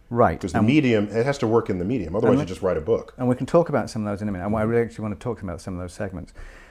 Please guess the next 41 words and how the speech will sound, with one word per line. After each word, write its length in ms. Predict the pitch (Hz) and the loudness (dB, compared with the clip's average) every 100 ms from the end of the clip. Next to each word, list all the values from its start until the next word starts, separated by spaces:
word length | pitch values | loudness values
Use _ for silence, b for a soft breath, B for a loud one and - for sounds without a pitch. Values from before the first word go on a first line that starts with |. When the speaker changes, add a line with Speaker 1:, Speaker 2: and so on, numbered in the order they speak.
| B 120 | B -8
Speaker 1:
Um, 340 | 120 110 104 B B | -4 -2 -4 B B
but 160 | 131 156 | -6 -4
here's, 340 | - 190 185 | -2 0 -2
here's 340 | - 127 170 147 | -6 -4 -2 -2
a 40 | |
g-, 220 | 107 - - - | -4 -10 -16 -14
a 120 | 131 117 | -10 -8
general 400 | 104 131 120 110 | -2 -2 0 -4
point. 400 | - 101 76 - b b b b b - - | -6 -10 -10 -14 b b b b b -20 -10
Um, 420 | 123 110 110 110 | -6 -4 -6 -6
and 120 | 147 | -8
it's 120 | 151 | -8
just 160 | 165 - | -10 -10
a 60 | 95 - - - - | -14 -16 -20 -18 -10
sort 200 | - 143 | -4 0
of 60 | |
a 180 | 123 104 85 143 - - 131 - | 0 -2 -6 -14 -14 -16 -16 -12
large 400 | 143 131 131 117 | -4 0 2 2
overview 460 | 117 101 87 85 80 | 2 0 -2 -6 -6
point. 260 | 95 85 | -8 -8
But 160 | 107 - - | -8 -8 -8
in 240 | 156 160 165 | -2 0 0
general, 380 | 160 156 127 113 | -2 -2 0 -2
the 80 | |
public, 420 | 113 - 156 117 - - - 147 120 143 147 - | -4 -6 -6 -6 -10 -16 -20 -20 -14 -14 -14 -14
people 320 | - 185 185 160 | -6 -6 -4 -8
seem 320 | - 156 147 | -2 -2 -2
to 140 | 143 | -4
want 280 | 120 113 - | -2 -4 -4
to 80 | 120 | -8
re-, 120 | 110 | -10
require 840 | - 135 107 139 117 - 117 107 104 | -10 -14 -10 -6 -8 -6 -6 -6 -8
certitude 840 | - - 113 - 87 - 82 64 | -10 -6 -4 -6 -12 -12 -12 -12
from 220 | - - | -16 -18
science. 340 | - - - - | -16 -14 -14 -12
They 140 | 107 | -10
believe 500 | 87 110 113 127 120 | -6 -4 -2 0 -2
that 140 | 104 95 | -4 -8
it 80 | |
will 100 | 110 | -10
deliver 580 | 98 104 101 104 92 92 | -10 -8 -4 -4 -6 -8